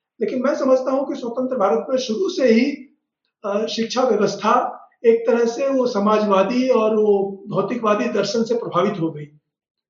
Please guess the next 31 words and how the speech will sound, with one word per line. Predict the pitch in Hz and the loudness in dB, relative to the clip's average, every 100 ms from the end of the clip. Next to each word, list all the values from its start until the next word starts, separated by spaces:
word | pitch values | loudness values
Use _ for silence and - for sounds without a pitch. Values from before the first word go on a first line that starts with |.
| - | -12
क्योंकि | 190 185 220 | -12 -4 0
नेहरू | 196 196 233 | 4 4 2
जी | 247 | -2
पहले | 247 185 156 226 | -4 -2 0 0
प्रधानमंत्री | 226 185 220 220 214 233 | 0 -2 0 -2 -4 -6
थे | 208 226 254 - _ _ _ - | 2 2 2 -4 _ _ _ -4
और | 202 208 | -2 0
वो | 254 226 | 2 4
मार्क्सवाद | 196 214 - 214 214 | 4 0 -2 0 0
से, | 214 233 226 | 0 6 6
सोवियत | 226 226 220 220 214 | 6 2 4 4 4
यूनियन | 214 220 | 0 0
से | 202 226 | 2 0
बहुत | 175 151 180 233 247 | 0 0 2 4 2
ज्यादा | 220 214 233 | 0 0 0
प्रभावित | 233 165 190 226 - | -2 -2 0 -2 -2
थे। | 220 | -4
तो | 370 - _ _ _ _ - | -6 -10 _ _ _ _ -10
उन्होंने | 233 226 233 302 | -4 0 0 -2
सोवियत | 285 - 226 269 339 | -6 2 4 4 0
प्रयोगों | - 247 226 208 226 | -2 2 4 4 2
और | 269 269 | 0 -2
कम्युनिस्ट | 220 214 - - | -4 -4 -6 -2
प्रयोगों | 226 214 247 | 0 0 -2
को | 254 277 | -6 -4
ज्यादा | 185 180 269 | -2 2 2
लागू | 262 226 247 | 2 0 -2
करने | - 214 220 | -4 -2 -2
की | 226 226 | -2 -4
कोशिश | 190 160 202 - | -4 -6 -8 -14
की, | - 311 | -16 -20